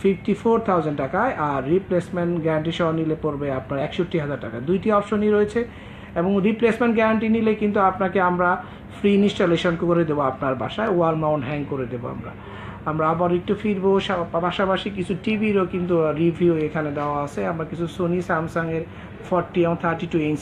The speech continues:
টিভি দেখতে পাচ্ছি। এই টিভিগুলো ছাড়াও কিন্তু Sony, আহ, Brand বাজারের কাছে কিন্তু কিছু ফোর কে টিভি রয়েছে, আপনি, আহ, Brand Bazar শপে এসে দেখে নিতে পারেন, অথবা ওয়েবসাইটে visit করে যে কোনো পণ্যের order করতে পারেন।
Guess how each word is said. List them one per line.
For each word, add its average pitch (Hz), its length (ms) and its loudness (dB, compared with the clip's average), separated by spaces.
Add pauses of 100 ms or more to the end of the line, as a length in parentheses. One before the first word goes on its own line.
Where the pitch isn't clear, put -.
টিভি 160 200 0
দেখতে 147 260 -4
পাচ্ছি। 135 340 -2 (400)
এই 165 140 2
টিভিগুলো 160 600 2
ছাড়াও 156 340 2
কিন্তু 156 200 -2
Sony, 147 260 -2
আহ, 143 520 -2
Brand 147 260 -2
বাজারের 147 300 0
কাছে 147 240 -2
কিন্তু 143 300 -6
কিছু - 440 -6 (120)
ফোর 196 220 4
কে 202 100 2
টিভি 170 260 4
রয়েছে, 151 360 2 (400)
আপনি, 151 520 0
আহ, 139 480 -2
Brand 147 260 0
Bazar 151 160 2
শপে 156 400 2
এসে 151 240 2
দেখে 156 280 0
নিতে 156 240 0
পারেন, 151 300 0
অথবা 180 340 0
ওয়েবসাইটে 147 520 0
visit 139 300 -4
করে 139 200 -2 (440)
যে 165 220 2
কোনো 156 240 2
পণ্যের 143 320 2 (260)
order 139 280 0
করতে 131 260 -2
পারেন। 143 280 0